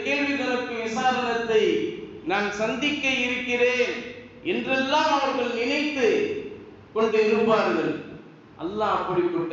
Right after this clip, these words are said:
நல்லடியார்களுக்கு என்ன செய்வான் தெரியுமா? அழகான ஒளிமயமான வசந்த காலத்தை அல்லாஹ் தஆலா காட்டுவார். فَهُوَ فِي عِيشَةٍ رَاضِيَةٍ. திருப்தியான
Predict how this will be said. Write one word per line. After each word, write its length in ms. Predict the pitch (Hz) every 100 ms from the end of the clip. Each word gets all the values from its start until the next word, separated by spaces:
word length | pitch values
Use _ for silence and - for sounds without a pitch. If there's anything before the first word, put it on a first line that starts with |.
| 156
நல்லடியார்களுக்கு 1120 | 156 - 226 190 180 165 160 151 147 147 202 233 233 - - - - -
என்ன 120 | 196 208 180
செய்வான் 360 | 180 175 170
தெரியுமா? 480 | 165 160 160 160 196 208 - - - - - - - - - - - - - - - -
அழகான 600 | 147 160 160 175 185 185 156 - - - -
ஒளிமயமான 840 | 151 165 165 165 165 160 170 175 175 156
வசந்த 460 | 143 143 185 208 208 196 147
காலத்தை 460 | 151 151 147 147 139
அல்லாஹ் 280 | 143 147 135 135
தஆலா 260 | 135 131 139 135
காட்டுவார். 560 | 123 120 113 107 104 104 - - - - -
فَهُوَ 340 | 247 262 311 311 302 285
فِي 120 | 277 277 269 294
عِيشَةٍ 640 | 349 349 - 320 311 311 294 285 311
رَاضِيَةٍ. 640 | 359 381 381 370 359 311 247 - - - - - - - - _ _ -
திருப்தியான 800 | 277 330 349 339 330 330 339 349